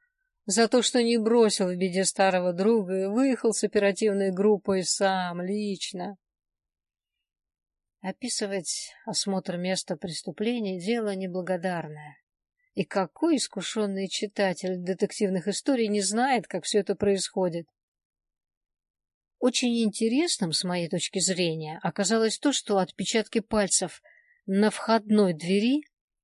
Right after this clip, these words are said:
на некоторых предметах, к которым предположительно мог прикасаться злоумышленник,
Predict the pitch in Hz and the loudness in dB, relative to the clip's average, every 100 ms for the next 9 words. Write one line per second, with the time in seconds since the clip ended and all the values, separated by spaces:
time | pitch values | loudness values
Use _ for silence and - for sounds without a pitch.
0 | _ - 185 214 226 220 196 202 190 - | _ -6 0 2 4 4 2 -2 -2 -2
1 | 254 190 240 302 208 - - 190 190 185 | -2 2 2 2 0 -2 -2 0 0 0
2 | 160 190 - 196 202 208 185 190 180 185 | 0 0 2 2 2 2 -2 0 2 0
3 | 175 - 170 185 185 185 165 175 170 196 | 0 -4 -4 0 0 0 -2 -4 0 2
4 | 233 311 294 208 185 180 - | 4 2 0 -2 -2 -6 -10